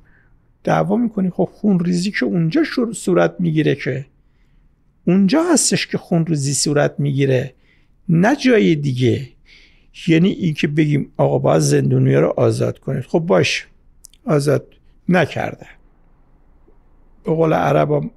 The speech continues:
ثم ماذا، بعدش چی؟ باید فلان باشه، بهمان باشه. اصلاً اینا سوال سیاستمدار نیست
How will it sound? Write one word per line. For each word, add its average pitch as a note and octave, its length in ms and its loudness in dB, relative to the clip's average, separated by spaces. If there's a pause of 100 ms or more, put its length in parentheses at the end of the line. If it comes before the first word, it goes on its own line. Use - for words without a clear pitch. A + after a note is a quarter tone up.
ثم D#3 340 -2
ماذا، D3 540 -2
بعدش E3 500 -2
چی؟ - 180 -12 (680)
باید F#3 240 4
فلان D#3+ 420 0
باشه، D3+ 220 -2
بهمان D3+ 460 0
باشه. - 320 -4
اصلاً F4+ 220 -2 (120)
اینا D#4+ 220 0
سوال A#3 540 2
سیاستمدار G3 1080 -2
نیست A3+ 840 0